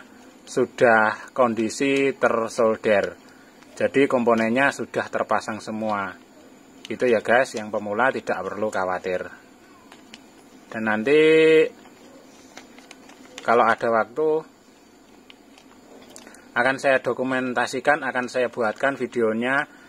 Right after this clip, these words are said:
tentang bagaimana cara pemasangan dari kedua filter subwoofer ini. Cara pemasangan yang efektif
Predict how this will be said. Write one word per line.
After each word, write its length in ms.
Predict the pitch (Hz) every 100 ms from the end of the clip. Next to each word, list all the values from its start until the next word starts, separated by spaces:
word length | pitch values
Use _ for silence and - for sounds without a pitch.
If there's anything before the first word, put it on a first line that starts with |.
| -
tentang 640 | - 117 131 143 143 143 - - - - _ _
bagaimana 720 | - 135 123 123 143 151 147 135 - - - _ - - - - - - - - - -
cara 640 | 120 117 123 120 117 117 - - - - - -
pemasangan 960 | 123 113 - 117 113 120 139 147 - _ - - - - - - - - - - -
dari 400 | 117 110 117 113
kedua 640 | 113 - 117 113 110 107
filter 320 | 98 113 117 107
subwoofer 560 | 117 101 98 117 107
ini. 240 | 104 98 101 - - - - - - - - - - - - - - - - - -
Cara 240 | 117 107
pemasangan 560 | 120 110 104 120 117 131
yang 160 | 117 113
efektif 800 | 101 - 107 - 127 127 -